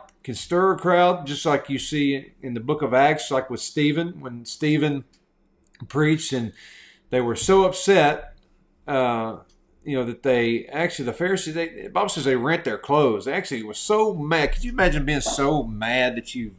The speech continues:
tear off your clothes? That's how mad they were, and they stoned him. So, uh, but we, we've had some great experiences, and, and here, you know, if, if you're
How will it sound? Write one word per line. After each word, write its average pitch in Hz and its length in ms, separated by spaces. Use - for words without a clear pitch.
tear 131 260
off 123 120
your 131 80
clothes? 123 520
That's - 140
how 180 120
mad 165 280
they 120 100
were, 95 280
and 110 120
they 113 60
stoned 156 420
him. 92 160
So, 117 640
uh, 107 460
but 147 80
we, 185 160
we've 175 220
had 170 160
some 131 360
great 165 220
experiences, 117 920
and, 107 460
and 135 240
here, 170 340
you 160 100
know, 139 240
if, 131 180
if - 180
you're 151 300